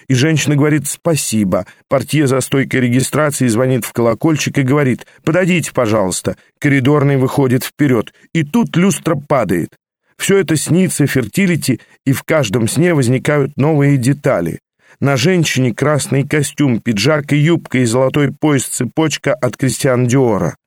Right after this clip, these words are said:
У пожилого мужчины голубые глаза и обручальное кольцо на пальце.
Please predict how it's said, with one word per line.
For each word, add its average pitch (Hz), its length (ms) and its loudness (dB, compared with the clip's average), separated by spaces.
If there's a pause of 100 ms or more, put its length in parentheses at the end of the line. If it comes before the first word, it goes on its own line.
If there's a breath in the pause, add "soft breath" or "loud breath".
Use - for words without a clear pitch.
(320 soft breath)
У 143 100 -2
пожилого 160 460 2
мужчины 160 560 2
голубые 147 500 2
глаза 123 540 0 (320)
и 127 40 2
обручальное 117 680 0
кольцо 117 420 -2
на 98 140 2
пальце. - 640 -4